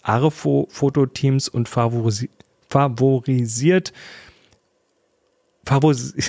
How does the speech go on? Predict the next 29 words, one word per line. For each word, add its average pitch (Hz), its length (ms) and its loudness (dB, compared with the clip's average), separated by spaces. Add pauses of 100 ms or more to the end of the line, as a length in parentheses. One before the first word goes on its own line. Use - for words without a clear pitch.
(160)
favorisierte 147 880 0
Werke 139 420 2
der 127 180 0
Mitglieder. 127 680 0
Vernissage 120 540 0
ist 117 80 -6
am 104 100 -2
sechsten 117 380 -6
neunten 214 420 2
um 147 80 2
neunzehn 113 420 0
Uhr. 131 220 0 (680)
Öffnungszeiten 117 640 0
Montag 214 260 0
bis 202 120 -4
Freitag 107 340 -6
neun 98 180 -6 (160)
bis - 180 -10 (120)
einundzwanzig 101 520 -10
Uhr 151 120 -8 (100)
dreißig. 110 1000 0 (540)
Also, - 440 -16 (160)
das - 220 -6
war 95 160 -4
Lünen 208 560 0
bei 95 100 -8
Dortmund 139 640 -6
und 214 380 0 (1120)
Lindenthal 135 960 0